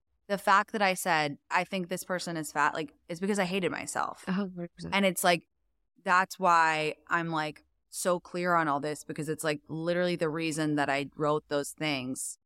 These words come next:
Speaker 1: about other women's bodies is
Speaker 2: Mm-hmm.
Speaker 1: because I fucking hated myself.
Speaker 2: Mm-hmm.
Speaker 1: Fucking hated myself. So it's
Speaker 2: Mm-hmm.
Speaker 1: like,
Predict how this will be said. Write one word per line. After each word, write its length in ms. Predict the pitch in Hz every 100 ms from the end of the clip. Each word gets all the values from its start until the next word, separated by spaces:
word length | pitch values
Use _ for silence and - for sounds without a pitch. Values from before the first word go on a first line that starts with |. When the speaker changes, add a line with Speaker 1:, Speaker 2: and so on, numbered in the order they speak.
| -
Speaker 1:
about 300 | 185 139 -
other 200 | 143 147
women's 240 | 143 139 -
bodies 440 | 139 139 - -
is 120 | 151
Speaker 2:
Mm-hmm. 60 | -
Speaker 1:
because 280 | 156 147 - _ _ _
I 320 | 156 175 190 - _ _ _ _ _
fucking 420 | 427 453 - 415
hated 240 | 233 147 -
myself. 480 | 82 - - - -
Speaker 2:
Mm-hmm. 400 | _ _ _ -
Speaker 1:
Fucking 240 | 220 294
hated 140 | 302 285
myself. 420 | 147 - 62 -
So 160 | 165
it's 100 | 202 160
Speaker 2:
Mm-hmm. 60 |
Speaker 1:
like, 240 | 208 202